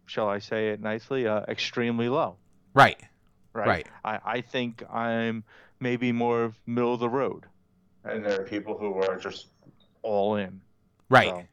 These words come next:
Speaker 2: right, right. And I, and once again, I don't know if there's a right or wrong answer here,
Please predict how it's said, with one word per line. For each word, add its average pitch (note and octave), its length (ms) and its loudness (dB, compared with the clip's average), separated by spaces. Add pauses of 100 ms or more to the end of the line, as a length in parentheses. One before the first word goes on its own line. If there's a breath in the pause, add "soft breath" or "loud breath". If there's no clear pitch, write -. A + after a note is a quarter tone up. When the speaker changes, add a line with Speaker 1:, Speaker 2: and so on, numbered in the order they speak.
(100)
Speaker 2:
right, G#2+ 320 0
right. G#2+ 240 -2
And D3 100 0
I, D#3 80 6
and D#3+ 260 0
once F#3 200 2
again, D#3 320 2
I D3+ 140 4
don't F3+ 240 -2
know E3+ 180 0
if D#3 120 -6
there's D3+ 200 -2
a C#3 60 0
right C#3 200 2
or C3+ 60 0
wrong C3 240 -2
answer C3+ 300 -4
here, F#2 260 -8